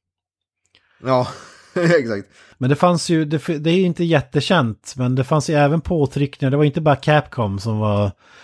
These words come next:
Speaker 2: hade sin hand i den här, eh, s-, perfekta smeten som blev, eh, mästerverket Street Fighter. Det var ju även leksaksföretaget Hasbro. Vi har ju kopplingen här för att de såg ju på Colonel Guile och Van Damme och säger att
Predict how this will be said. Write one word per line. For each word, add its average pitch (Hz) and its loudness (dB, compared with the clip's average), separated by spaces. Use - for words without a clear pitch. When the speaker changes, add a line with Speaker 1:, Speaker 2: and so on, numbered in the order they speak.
Speaker 2:
hade 104 0
sin 110 0
hand 107 2
i 107 0
den 104 0
här, 107 0
eh, 104 2
s-, 117 -6
perfekta 117 0
smeten 113 -2
som 107 -4
blev, 104 -2
eh, 85 -8
mästerverket 110 -2
Street 110 -4
Fighter. 107 -2
Det 117 -2
var 123 2
ju 120 2
även 120 0
leksaksföretaget 123 0
Hasbro. 107 0
Vi 139 -2
har 139 4
ju 143 4
kopplingen 147 0
här 117 0
för 123 -4
att 131 -6
de 147 2
såg 120 -4
ju 110 -4
på 120 -6
Colonel 117 -2
Guile 120 0
och - -6
Van 113 -4
Damme 113 0
och 101 -4
säger 110 -2
att - -10